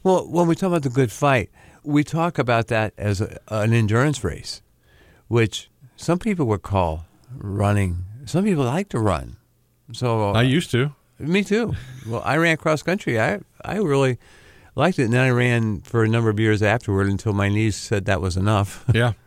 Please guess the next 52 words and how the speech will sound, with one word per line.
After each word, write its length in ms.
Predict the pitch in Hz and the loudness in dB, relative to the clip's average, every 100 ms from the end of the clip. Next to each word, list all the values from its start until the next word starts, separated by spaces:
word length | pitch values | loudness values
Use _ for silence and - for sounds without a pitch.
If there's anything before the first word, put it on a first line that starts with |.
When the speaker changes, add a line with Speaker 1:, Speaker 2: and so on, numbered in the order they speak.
| - | -6
Speaker 2:
Yeah, 220 | 110 113 | 0 0
my 200 | 113 117 | 0 0
hips 200 | 110 107 | -2 0
Speaker 1:
Yeah. 140 | 101 92 | 0 2
Speaker 2:
now 180 | 110 | 0
scream 340 | 104 - 127 110 | 0 -2 -2 -2
at 80 | 107 | -2
me 120 | 117 | 0
when 160 | 113 | 0
I 80 | 110 | 0
walk 300 | 107 120 139 | 0 0 -2
for 100 | - | -6
ten 240 | - 101 85 | -4 -4 -2
minutes. 300 | 87 87 - _ - | -4 -8 -14 _ -2
Speaker 1:
We 140 | 165 | -2
can 140 | 160 151 | 2 0
make 200 | 147 - | 0 0
parallels 640 | 156 202 165 104 95 90 | 0 2 2 2 0 -4
there, 280 | - 85 69 | -6 -6 -6
that 140 | 107 117 | -4 -2
we 160 | 143 | 0
want 380 | 151 143 131 - - - - | 2 2 -2 -4 -16 -20 -14
our 260 | 123 117 113 | -4 -2 -2
Christian 460 | - 139 - 123 113 | -2 -4 -2 -2 0
walk, 340 | 117 113 101 _ - - _ _ | 0 -2 -4 _ -20 -20 _ _
and 100 | 139 | 0
even 240 | 196 214 180 | 2 2 2
when 120 | 170 | 2
we 120 | 160 139 | 0 -2
play, 500 | 139 160 170 - 95 _ - _ - | -2 -4 -4 -8 -16 _ -20 _ -6
that 280 | 117 131 - | 0 2 2
it 180 | 123 127 | -2 -2
can 160 | 120 107 | -2 0
glorify 580 | 113 120 117 117 107 104 107 | 0 0 0 0 0 -2 -2
the 140 | 110 | 0
Lord. 460 | 110 123 104 82 - _ _ _ - | 2 0 -2 -4 -10 _ _ _ -2
And 120 | 123 | -2
th-, 100 | - | 0
and 80 | 131 | 0
there's 140 | 127 | 0
a 60 | 117 | 2
lot 180 | 113 151 | 2 0
of 80 | 151 | 0
things 240 | 147 117 | -2 -2
we 140 | 117 | -4
could 160 | 107 143 | -2 -2
be 80 | 143 | 0
doing 260 | 107 107 104 | 0 0 0
that 140 | 92 | 0
would 160 | 101 95 | -2 0
not 280 | 107 190 - | 0 -2 -4
be 260 | 64 - | -8 -8